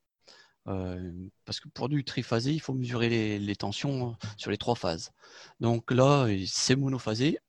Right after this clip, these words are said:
Par contre, on peut très bien m-, mesurer sur du triphasé. Et on est en train de regarder une, euh, une petite, euh, petite case à cocher pour permettre de faire un calcul suivant, euh,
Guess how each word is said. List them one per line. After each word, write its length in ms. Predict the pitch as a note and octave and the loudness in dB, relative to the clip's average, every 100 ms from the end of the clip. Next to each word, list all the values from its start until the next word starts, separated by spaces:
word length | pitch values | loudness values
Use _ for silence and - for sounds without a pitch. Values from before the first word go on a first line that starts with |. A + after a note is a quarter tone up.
| - | -10
Par 140 | - | -6
contre, 400 | - E3 E3 - | 0 0 0 -4
on 320 | - - _ | -20 -20 _
peut 80 | - | -10
très 160 | G2 A2+ | -6 -2
bien 160 | A#2 | 2
m-, 380 | A#2+ A2 A2+ A#2 - | 2 0 -4 -8 -8
mesurer 520 | B2 A2+ A#2 C3+ C3+ | -4 -2 0 0 0
sur 180 | - A#2 | -2 -6
du 120 | A#2+ | -6
triphasé. 460 | - A2 G2 A2+ D3 | -8 -6 -4 -2 -4
Et 80 | - - - _ | -6 -20 -20 _
on 100 | G#2 | -4
est 20 | A2+ | -2
en 180 | A2+ | -2
train 160 | A2+ C3+ | -6 -4
de 40 | |
regarder 320 | A#2 A#2 A2+ B2 | -2 2 4 4
une, 240 | B2 A#2+ - - - - - | 2 -2 -8 -20 -20 -20 -18
euh, 80 | - - | -18 -18
une 100 | - - | -20 -20
petite, 280 | - B2 - | -16 -12 -8
euh, 100 | G#2 | -8
petite 220 | - - | -8 -8
case 240 | - B2 A#2 | -2 0 0
à 60 | |
cocher 360 | - A#2+ - D3 | -4 -4 -2 -2
pour 240 | - C#3+ | -4 -10
permettre 540 | - A#2+ A#2+ C#3 - C3+ | -4 -2 -2 -2 -6 -10
de 100 | G#2+ | -10
faire 220 | - G2+ | -8 -8
un 80 | G2+ | -8
calcul 420 | G2 G2+ - C3 | -8 -8 -10 -10
suivant, 480 | - G#2 G#2+ A2+ | -10 -10 -6 -6
euh, 40 | F#2 | -8